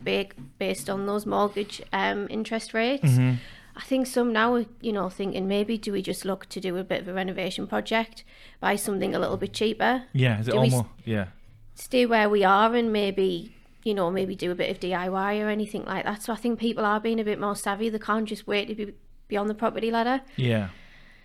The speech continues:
Speaker 1: So that's kind of my thoughts on where it is.
Speaker 2: Is it,
Speaker 1: Um,
Speaker 2: it's, I, I'm wondering, sort of,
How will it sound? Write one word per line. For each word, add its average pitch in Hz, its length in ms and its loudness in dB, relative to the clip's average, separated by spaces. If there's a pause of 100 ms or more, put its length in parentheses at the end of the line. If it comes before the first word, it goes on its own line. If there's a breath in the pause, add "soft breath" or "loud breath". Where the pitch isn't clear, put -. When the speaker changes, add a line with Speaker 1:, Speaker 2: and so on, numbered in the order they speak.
(160 loud breath)
Speaker 1:
So - 140 -8
that's 262 180 -2
kind 262 240 2
of 240 80 2
my 226 240 4
thoughts 247 400 0
on 208 100 -2
where 208 220 2
it - 100 -2
is. - 600 -4
Speaker 2:
Is 208 140 4
it, 196 200 4
Speaker 1:
Um, 147 160 2
Speaker 2:
it's, - 180 -2 (240)
I, 135 360 2
I'm 123 280 0
wondering, 117 640 4
sort 104 260 0
of, 104 120 -6